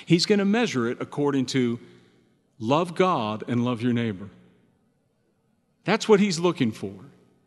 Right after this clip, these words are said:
You know, did my work produce? It may have, I may have won the loss, you know, uh, the case. I may have won the trial. Did it result in love for my neighbor? I may have won the deal. I may have got my candidate elected. Did it result in love for my neighbor?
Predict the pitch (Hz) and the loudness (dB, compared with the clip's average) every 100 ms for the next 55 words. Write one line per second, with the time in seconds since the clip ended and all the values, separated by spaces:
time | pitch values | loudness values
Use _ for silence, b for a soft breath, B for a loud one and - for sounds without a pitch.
0 | _ _ _ _ 127 123 120 131 180 196 | _ _ _ _ -6 -4 -4 2 2 4
1 | 196 185 175 196 190 175 160 143 127 131 | 0 0 0 0 0 -2 2 2 2 0
2 | 160 160 208 240 - - 170 190 226 170 | 0 0 0 0 -2 -2 2 2 2 0
3 | 160 214 208 196 202 208 185 - 165 151 | 0 2 2 2 2 0 -2 -4 0 2
4 | 139 135 139 135 143 139 - 220 143 - | 2 0 -2 -2 -4 -4 0 2 2 0
5 | 120 139 208 175 196 151 - 190 175 135 | -2 0 0 0 0 -2 0 2 2 0
6 | 117 B B B 151 160 151 127 180 180 | -4 B B B 0 2 0 0 0 -2
7 | 143 143 143 135 139 123 117 110 104 95 | 0 0 0 0 0 0 0 -2 -4 -8
8 | - - _ _ _ _ _ _ _ - | -16 -20 _ _ _ _ _ _ _ 2
9 | 151 180 214 208 180 202 208 160 175 160 | 2 4 4 2 4 4 4 4 4 4
10 | 156 160 202 170 190 151 175 165 165 - | 2 0 0 2 2 2 2 2 0 -4
11 | - 190 175 175 160 156 170 160 120 - | -2 0 2 2 2 2 2 2 -2 0
12 | 139 175 160 151 143 165 123 117 131 131 | 2 2 2 0 2 2 0 -2 -4 -2
13 | 131 - 123 113 107 98 | -2 -2 0 0 -2 -6